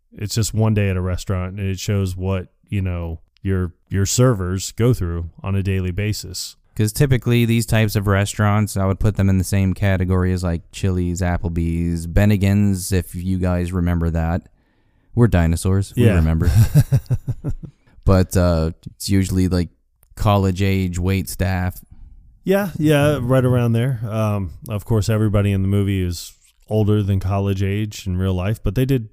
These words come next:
Speaker 1: do a pretty good job portraying people that could be in college.
Speaker 2: It's normally how it goes.
Speaker 1: Yeah, you know, it's boring, but it's part of their lives. <laughs>
Speaker 2: But yeah, r-, um, I like how they took a new hire and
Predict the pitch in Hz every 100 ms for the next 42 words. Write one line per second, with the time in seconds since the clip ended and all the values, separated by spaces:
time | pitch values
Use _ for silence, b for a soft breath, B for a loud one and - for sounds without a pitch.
0 | _ - 104 101 92 92 90 87 87 87
1 | 98 - 92 87 85 73 - - 98 90
2 | 87 87 - _ _ - 98 87 85 92
3 | 92 107 90 76 - - 98 78 80 80
4 | 78 78 78 78 82 - _ _ - -
5 | 87 85 85 80 82 85 - 104 92 90
6 | 87 87 - 104 - 98 87 85 85 85
7 | 90 87 - - 110 - 101 - - -
8 | - - - - - - _ _ - B
9 | B B B - 110 107 67 87 - -
10 | 98 95 92 - - - - - - 101
11 | 110 127 139 120 113 104 98 98 87 117
12 | 104 - - 95 95 107 104 95 87 80
13 | 78 85 - _ _ _ _ _ - 95
14 | 90 87